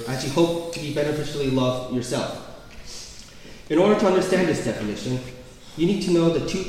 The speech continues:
contexts that it fits in, the covenant context and the immediate context.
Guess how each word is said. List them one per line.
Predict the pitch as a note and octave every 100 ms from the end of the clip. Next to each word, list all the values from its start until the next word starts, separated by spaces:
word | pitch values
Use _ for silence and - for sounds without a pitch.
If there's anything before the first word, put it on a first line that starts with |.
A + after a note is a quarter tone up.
| -
contexts | C#3+ A#2+ B2+ -
that | C3
it | B2
fits | - E3+ -
in, | - - - - - - - -
the | B2 A#2
covenant | - F#3 F#3+ -
context | C#3+ C3 C#3+ C3+ - -
and | C#3 C3
the |
immediate | C3 C3+ D3 A#2+ -
context. | G2+ - E2+ - - -